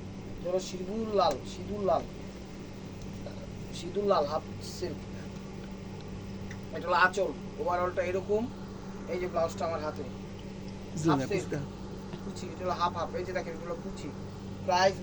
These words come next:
Speaker 1: মাত্র ফোর হান্ড্রেড টাকা, প্রাইস মাত্র ফোর হান্ড্রেড টাকা। পরে দেখাচ্ছি আমি পরের কালেকশনগুলো, মানে ছয়শো টাকারগুলো। এটা হলো সুতির মধ্যে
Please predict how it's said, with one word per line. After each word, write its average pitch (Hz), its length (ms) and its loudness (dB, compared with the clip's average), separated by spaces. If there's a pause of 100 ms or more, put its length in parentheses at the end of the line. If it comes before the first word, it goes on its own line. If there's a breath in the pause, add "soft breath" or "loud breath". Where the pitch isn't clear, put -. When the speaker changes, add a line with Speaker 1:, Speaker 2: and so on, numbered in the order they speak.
Speaker 1:
মাত্র 180 240 4 (2250)
ফোর 190 200 2
হান্ড্রেড 190 260 2
টাকা, 190 240 6 (120)
প্রাইস 185 300 6 (140)
মাত্র 185 220 2 (180)
ফোর 190 180 0
হান্ড্রেড 180 280 0
টাকা। 170 220 2 (120)
পরে 180 140 6
দেখাচ্ছি 190 480 2
আমি 208 180 0 (540)
পরের 185 260 4
কালেকশনগুলো, 165 540 0
মানে 165 200 0
ছয়শো 185 280 2
টাকারগুলো। 156 360 0
এটা 175 120 0
হলো 175 160 0
সুতির - 320 -4
মধ্যে 196 280 0